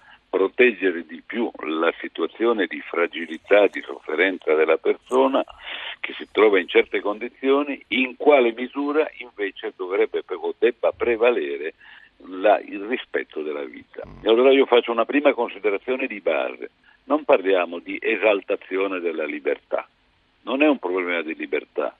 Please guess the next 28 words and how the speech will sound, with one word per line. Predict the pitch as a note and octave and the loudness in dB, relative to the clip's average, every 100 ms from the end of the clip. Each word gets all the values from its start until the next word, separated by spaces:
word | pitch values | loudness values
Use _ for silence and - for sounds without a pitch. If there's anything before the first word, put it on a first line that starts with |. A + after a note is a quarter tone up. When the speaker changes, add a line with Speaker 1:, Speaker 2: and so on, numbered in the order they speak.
| _ _ - - - | _ _ -20 -20 -2
Speaker 1:
è | A2+ | 4
un | C3+ C3 | 4 4
problema | C3 C#3 D#3 C3+ F#2 - | 2 6 6 6 2 -8
di | B2+ C3+ | -8 -8
cercare | - A#2 G#2 - D3+ D#3+ D#3+ - | -6 -4 -2 0 2 2 0 -8
di | A#2 A#2 _ _ _ _ _ - - | -10 -12 _ _ _ _ _ -16 0
attenuare, | G2+ - A2 G#2+ A2+ A2 A#2+ - - - - | 0 2 0 2 4 4 4 0 -8 -20 -20
di | - | -14
eliminare | E2 F2+ G2+ A2 A2+ A#2 | -10 -4 2 4 4 0
o | |
di | F#2+ F#2+ | -6 -10
superare | G#2+ - F#2+ D#2+ D2 D2+ C#2 | -8 0 2 2 0 -2 -4
la | D#2+ E2 - | -4 -6 -4
sofferenza. | E2+ - D#2+ B1+ A1+ - _ - - - | -8 -2 -2 -2 -6 -12 _ -12 -10 -10
Speaker 2:
Mm. | C#2+ B1 | -10 -6
Speaker 1:
E | - | -2
questo | C#3 D#3 D#3+ | 0 2 4
è | |
il | C3 | 4
discorso | A2+ - D#3 D#3+ A#2 | 2 4 4 6 4
più | G#2 | 2
importante, | A2+ F#2+ C3+ - D#3 D#3+ - D3+ | 0 0 2 6 6 6 2 0
perché | - A#2+ - C3+ B2+ - | 2 0 0 2 2 2
la | A2+ | -2
Corte | - C#3 C3 - | 2 2 2 -2
non | A2+ A#2+ | -6 2
ha | D3+ - - | 4 4 0
deciso | G2+ - - A2 G2+ F#2+ | -14 -12 -14 -12 -10 -10